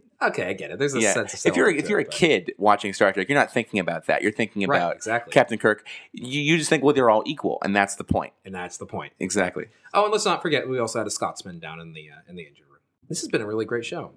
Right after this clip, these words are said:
Speaker 2: This has been a really great show, and I, uh, I think we we, we, going into this, we made connections that we didn't really even think of we were gonna make, you know?
Speaker 1: That's good. I like that. I like that when that happens.
Speaker 2: Yeah, absolutely.
Speaker 1: Um, and I hope that you listeners have also made those same connections and kind of been able to relate to us. And I encourage you, as I'm gonna do at the end of every single episode,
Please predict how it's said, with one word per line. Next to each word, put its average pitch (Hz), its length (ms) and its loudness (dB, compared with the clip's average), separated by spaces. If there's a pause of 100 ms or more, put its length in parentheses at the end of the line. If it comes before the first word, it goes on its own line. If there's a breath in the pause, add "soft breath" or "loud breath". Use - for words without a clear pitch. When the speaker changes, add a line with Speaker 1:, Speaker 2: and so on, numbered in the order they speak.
(400 loud breath)
Speaker 2:
This - 120 -6
has 131 100 -4
been 139 100 2
a 131 60 0
really 135 160 0
great 110 200 -2
show, 92 200 0
and 95 140 0
I, - 100 -4 (120)
uh, 95 280 2
I 101 80 -2
think 117 420 -6 (580)
we 113 540 -2 (400)
we, 131 260 2
we, 117 460 -4
going 139 220 2
into 139 140 -2
this, 107 220 0
we 113 380 -4 (100)
made 113 180 0
connections 117 380 -4
that 101 80 0
we 101 100 -4
didn't 101 220 -4
really 98 220 -4
even 92 280 -6
think - 240 -10
of 87 120 -12
we 87 60 -12
were 87 100 -8
gonna 85 180 -8
make, 87 400 -8
you 87 100 -12
know? 87 60 -4
Speaker 1:
That's 85 140 -4
good. 117 260 -2
I 92 40 -10
like 107 220 -6
that. - 180 -12
I 117 40 -4
like 143 140 -2
that 123 60 -6
when 101 100 -8
that 90 120 -12
happens. 87 380 -18
Speaker 2:
Yeah, 101 180 2
absolutely. 92 460 -2
Speaker 1:
Um, 120 260 -2
and 147 120 0
I 170 40 0
hope 190 160 -4
that 160 120 -4
you 156 100 0
listeners 127 500 -2
have 107 120 -4
also 110 340 -2
made 107 240 -6
those 101 140 -6
same 104 180 -6
connections 98 480 -12
and 95 80 -16
kind 98 140 -14
of 95 60 -12
been 98 80 -12
able 92 220 -8
to 85 60 -10
relate 95 280 -8
to 98 140 -10
us. 90 220 -8
And 107 180 -8
I 139 80 -2
encourage 165 440 -4
you, 151 280 0
as 120 280 -2
I'm 117 100 -4
gonna 120 140 -6
do 120 160 -4
at 110 80 -6
the 95 120 -8
end 113 180 -6
of 104 80 -10
every 110 280 -4
single 107 280 -6
episode, 92 460 -8